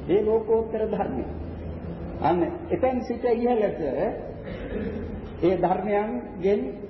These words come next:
කෙනෙක් සංසාරයේ ලබන යම්තා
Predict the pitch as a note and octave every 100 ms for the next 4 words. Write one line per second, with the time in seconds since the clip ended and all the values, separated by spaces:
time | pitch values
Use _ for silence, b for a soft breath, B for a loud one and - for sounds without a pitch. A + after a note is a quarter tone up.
0 | - D3+ F#3+ A#3+ - - - - - -
1 | D#3 G3 B3 B3 A3+ A3 G3 F3 D#3 C#3+
2 | G3 B3 - - - - - A2+ D3+ F3+
3 | G3 A3+ - - - - - - - B2+
4 | F#3+ A3+ - A3